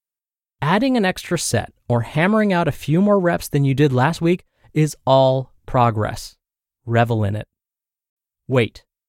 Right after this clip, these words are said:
A numerical representation of progress that we showcase on social media. Adding more weight to the bar is tough to do. It doesn't matter if it's two pounds or fifty pounds. Progress is progress.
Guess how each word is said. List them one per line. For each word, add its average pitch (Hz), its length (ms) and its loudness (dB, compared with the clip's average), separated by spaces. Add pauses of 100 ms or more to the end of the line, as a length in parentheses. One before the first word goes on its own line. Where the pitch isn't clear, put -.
(540)
A 131 60 4
numerical 196 680 2
representation 196 760 0
of 190 80 -4
progress 170 560 2
that - 160 -8
we 190 120 0
showcase 143 680 0
on 175 140 0
social 117 400 0
media. 104 500 0 (640)
Adding 214 320 0
more 202 160 0
weight 190 220 -2
to 214 60 -2
the 196 100 0
bar 147 300 2
is 175 240 -2
tough - 280 -4
to 151 100 -6
do. 139 340 2 (460)
It 127 100 0
doesn't 127 260 2
matter 143 260 2
if 147 80 -6
it's 156 160 -6
two 175 180 2
pounds 190 640 0
or 180 80 0
fifty 233 280 0
pounds. - 420 -4 (360)
Progress 170 640 0
is 147 80 -4
progress. 151 680 0